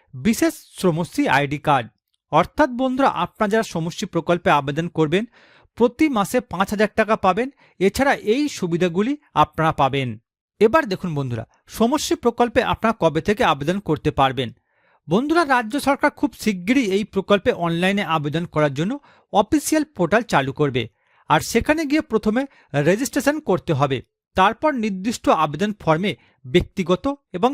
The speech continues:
পারিবারিক তথ্য দিতে হবে। তারপর প্রয়োজনীয় ডকুমেন্টগুলো সব স্ক্যান করে আপলোড করতে হবে। সব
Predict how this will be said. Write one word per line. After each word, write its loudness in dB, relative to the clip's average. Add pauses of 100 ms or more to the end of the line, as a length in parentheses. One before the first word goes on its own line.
(100)
পারিবারিক 2
তথ্য 2
দিতে -4
হবে। 0 (680)
তারপর 2 (120)
প্রয়োজনীয় 0
ডকুমেন্টগুলো -2
সব -2
স্ক্যান -4
করে -2 (200)
আপলোড 0
করতে -2
হবে। -2 (520)
সব 2